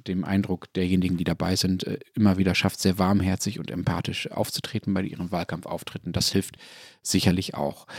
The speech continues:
Ebenso allerdings haben ihr die Fehler der anderen geholfen. Da ist zum einen Tobias Hans, der bisherige C-D-U-Ministerpräsident, äh, den viele wahrscheinlich vor allen Dingen in den letzten Wochen durch sein, äh, empörtes Selfie-Video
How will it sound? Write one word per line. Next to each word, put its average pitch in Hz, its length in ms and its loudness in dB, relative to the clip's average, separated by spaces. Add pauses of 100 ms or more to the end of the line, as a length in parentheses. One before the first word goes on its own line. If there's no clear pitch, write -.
(240)
Ebenso 120 460 8
allerdings 117 480 4
haben 101 220 2
ihr 95 100 0
die 101 80 -4
Fehler 95 320 0
der 90 160 4
anderen 98 380 0
geholfen. 78 400 -10
Da 87 80 -6
ist - 200 -2
zum 101 140 0
einen 95 380 -2 (340)
Tobias 92 380 0
Hans, 113 460 0 (240)
der 131 380 -4
bisherige 98 500 2
C-D-U-Ministerpräsident, 104 1300 4
äh, 92 160 2
den 101 420 4
viele 107 360 4
wahrscheinlich 95 380 2
vor 80 120 0
allen 101 160 4
Dingen 98 400 4
in 113 80 2
den 95 100 6
letzten 98 320 2
Wochen 95 360 4
durch 92 160 0
sein, 90 300 2
äh, - 200 -8
empörtes 101 540 2
Selfie-Video 92 960 4